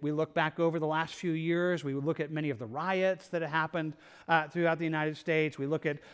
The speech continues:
uh, many of the protests. We watch them now. We watch some of the protests that are rising against Israel and, and things that are happening. And here's the deal.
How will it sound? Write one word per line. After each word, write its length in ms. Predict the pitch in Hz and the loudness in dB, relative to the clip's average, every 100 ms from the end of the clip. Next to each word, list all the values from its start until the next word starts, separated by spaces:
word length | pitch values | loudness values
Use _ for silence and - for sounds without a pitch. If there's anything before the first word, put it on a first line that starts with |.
| - | -4
uh, 140 | 147 151 | -2 0
many 160 | 165 151 | 0 -2
of 60 | |
the 60 | 107 | -4
protests. 1000 | - - 190 196 - 170 170 - - - - - | -4 2 4 2 0 0 0 -6 -16 -20 -20 -2
We 80 | 175 | 4
watch 200 | 208 208 | 4 4
them 100 | 202 | 0
now. 220 | 208 226 - - | 0 -2 -8 -8
We 140 | 147 160 | -2 2
watch 220 | 165 165 | 2 2
some 120 | 180 | -2
of 40 | |
the 80 | 160 | -2
protests 420 | 131 180 175 175 | 2 2 2 0
that 100 | 170 | 0
are 80 | 151 | -2
rising 380 | 143 160 151 151 | 0 0 0 -2
against 300 | 139 127 - | -4 -6 -4
Israel 600 | 185 180 190 185 185 175 - - - | -2 0 2 2 2 0 -6 -20 -2
and, 180 | 156 165 | -2 0
and 180 | 160 | -2
things 200 | 151 180 | 0 0
that 80 | 165 | 0
are 40 | 156 | 2
happening. 380 | 175 180 190 | 2 2 0
And 100 | 156 | -2
here's 460 | 143 - 190 175 156 | -8 -2 0 0 -2
the 100 | 139 | -6
deal. 300 | 135 135 104 | -6 -6 -8